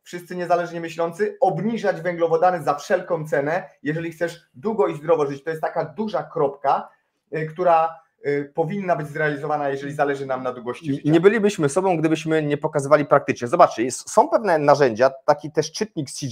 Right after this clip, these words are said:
Speaker 2: G M, który można sobie podczepić pod skórę i zobaczyć, jaki masz teraz poziom, jaki masz teraz poziom glukozy. I teraz pokazuję to po to, żeby pokazać wam,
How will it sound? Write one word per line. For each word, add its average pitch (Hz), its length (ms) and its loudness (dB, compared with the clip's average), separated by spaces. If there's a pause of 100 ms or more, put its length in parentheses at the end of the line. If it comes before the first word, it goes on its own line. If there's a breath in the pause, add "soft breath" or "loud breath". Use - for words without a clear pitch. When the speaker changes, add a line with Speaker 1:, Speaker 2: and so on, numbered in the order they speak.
Speaker 2:
G 117 120 6
M, 135 120 -2
który 147 220 -2
można 180 280 0
sobie 160 220 -2
podczepić 156 440 -4
pod - 180 -6
skórę 120 400 4 (400 loud breath)
i 180 100 -4
zobaczyć, 170 420 0
jaki 190 240 -2
masz 170 200 -2
teraz 170 320 2
poziom, 151 340 0 (240 soft breath)
jaki 170 260 2
masz 160 200 0
teraz 156 280 2
poziom 147 260 -4
glukozy. 143 420 -2
I 113 160 -12
teraz 151 300 -2
pokazuję 180 420 -4
to 151 120 -8
po 143 180 0
to, 151 260 -2 (260 soft breath)
żeby 147 220 -4
pokazać 160 560 -4
wam, 123 300 0